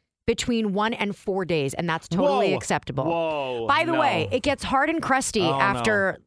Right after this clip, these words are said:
Speaker 1: like, a couple of hours.
Speaker 2: Yeah.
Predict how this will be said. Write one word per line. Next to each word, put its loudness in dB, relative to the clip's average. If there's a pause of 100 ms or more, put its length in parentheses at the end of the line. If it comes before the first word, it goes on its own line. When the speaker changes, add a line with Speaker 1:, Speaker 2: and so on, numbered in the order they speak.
(220)
Speaker 1:
like, -2 (540)
a -2
couple 0
of -2
hours. 0
Speaker 2:
Yeah. -4